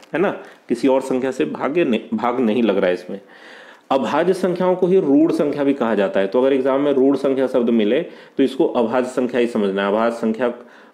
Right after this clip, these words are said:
मतलब prime number, English में prime number कहते हैं। तो अभाज्य संख्या को ही हम लोग रूढ़ संख्या भी कहते हैं। इसके बाद क्या है कि सबसे छोटी अभाज्य संख्या कौन है? दो।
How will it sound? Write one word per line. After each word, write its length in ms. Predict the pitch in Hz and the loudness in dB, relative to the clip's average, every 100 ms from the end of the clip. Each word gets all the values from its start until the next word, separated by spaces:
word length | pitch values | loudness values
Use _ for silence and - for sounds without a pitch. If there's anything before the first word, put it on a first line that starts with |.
| _ | _
मतलब 260 | 113 110 120 117 | -2 2 0 0
prime 240 | 110 113 | 0 2
number, 320 | 120 117 110 110 | 2 4 4 4
English 280 | 110 110 | 2 0
में 120 | 120 110 | 0 0
prime 180 | 113 113 | 0 2
number 260 | 113 107 | 2 0
कहते 300 | 104 95 - | 0 -2 -2
हैं। 140 | 98 - - - - | -10 -10 -20 -20 -4
तो 40 | 190 - | -4 0
अभाज्य 320 | 117 113 123 | 0 2 -2
संख्या 360 | - 139 123 147 | 0 -2 0 -2
को 160 | 143 | 2
ही 120 | 135 139 | 2 2
हम 140 | 131 | 2
लोग 160 | 160 151 | 2 2
रूढ़ 300 | 113 131 131 | 2 2 2
संख्या 340 | - 101 98 | -2 -4 -4
भी 120 | 90 | -4
कहते 280 | 87 90 - | -4 -6 -8
हैं। 80 | - - - - _ _ _ _ _ _ _ _ | -16 -18 -20 -20 _ _ _ _ _ _ _ _
इसके 240 | 135 - 160 | -4 0 0
बाद 200 | 156 156 | 0 0
क्या 140 | 147 | 0
है 140 | 120 143 | 2 0
कि 280 | 156 190 190 | 0 0 0
सबसे 380 | - 143 160 190 | 0 -2 0 0
छोटी 400 | - 147 147 170 | 2 0 2 2
अभाज्य 280 | 156 156 - | 2 0 -2
संख्या 280 | 156 151 | -4 -4
कौन 200 | 156 147 | -2 -2
है? 140 | 147 160 | -2 -4
दो। 360 | 120 107 101 | -2 2 2